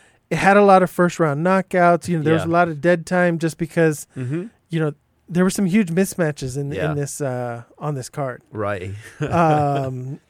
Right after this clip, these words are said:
Speaker 1: and, you know, a lot of guys were just entertaining knockouts
Speaker 2: Yeah,
Speaker 1: first round, but
Speaker 2: right.
Speaker 1: it, it just shows how big of a mismatch it was,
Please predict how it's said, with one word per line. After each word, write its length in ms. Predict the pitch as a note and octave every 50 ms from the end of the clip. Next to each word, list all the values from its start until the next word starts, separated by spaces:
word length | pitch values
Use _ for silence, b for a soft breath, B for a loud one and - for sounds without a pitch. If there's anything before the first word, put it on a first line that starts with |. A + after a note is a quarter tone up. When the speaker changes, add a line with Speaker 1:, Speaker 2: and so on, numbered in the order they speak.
| _ -
Speaker 1:
and, 480 | F#3 E3+ D#3+ D#3+ D#3 D3+ D3+ D3+ F#3
you 100 | E3+ E3+
know, 120 | D#3 C#3+ C3 D3 - -
a 80 | - D3+
lot 180 | D#3 E3 F3
of 80 | F3+ E3+
guys 240 | F#3 F#3 F#3 E3+ D3+
were 280 | E3 D#3+ D#3+ D3+ D3+ F#3 D4+ _ _ _ _ _ _ _ _ _ -
just 320 | D3 C3+ E3+ D#3 - - - b b b b b b b b b _ -
entertaining 560 | G3+ G3+ G#3 G3+ - - G#3 G#3+ G#3 F#3+ F3
knockouts 560 | E3+ E3+ F3 F3+ - G3 F#3+ F#3+ F#3+ - - -
Speaker 2:
Yeah, 180 | - F#3 F#3
Speaker 1:
first 140 | F#3 F#3 F#3+
round, 400 | F3 E3+ F3 F3+ F#3 F#3+ F#3 F3
but 60 | - E3
Speaker 2:
right. 280 | D3 G2+ G2+ G2+ b b b b b b b b b b b _ _ _ -
Speaker 1:
it, 120 | G#3+ - -
it 100 | B3 G#3
just 200 | E3 G3 F#3 -
shows 340 | - G3 F#3+ F#3 F3 D3 - _ _ _ _ -
how 160 | - D#3+ E3
big 300 | C#3+ - - G3+ E3+ D#3
of 100 | E3+ D#3+
a 40 | D#3
mismatch 500 | D#3 D#3+ D#3 - - D3+ C#3 C3 - -
it 80 | C3+ B2+
was, 460 | C3 C3+ C3 B2+ A#2+ - - -